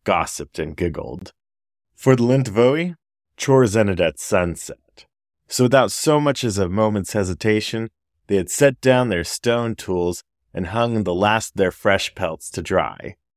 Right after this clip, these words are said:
committing to their leisure as diligently as they had set to work at dawn. They gathered in groups,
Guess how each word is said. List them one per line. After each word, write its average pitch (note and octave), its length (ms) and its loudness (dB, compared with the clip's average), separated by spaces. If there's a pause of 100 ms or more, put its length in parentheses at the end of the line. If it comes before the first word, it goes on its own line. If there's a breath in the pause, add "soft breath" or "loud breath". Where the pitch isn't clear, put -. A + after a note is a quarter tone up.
(220)
committing C3+ 420 2
to B2+ 140 -4
their G#2 200 4
leisure G2 640 0
as E2+ 220 -6
diligently F2 840 0 (180)
as G2 160 0
they F#2+ 100 2
had F2 200 2
set - 300 0
to C3 120 -4
work E2+ 340 -4
at D#2 200 -8
dawn. D#2 540 -8 (680)
They A2 100 2
gathered B2+ 460 2
in F#2+ 160 -2
groups, - 580 -6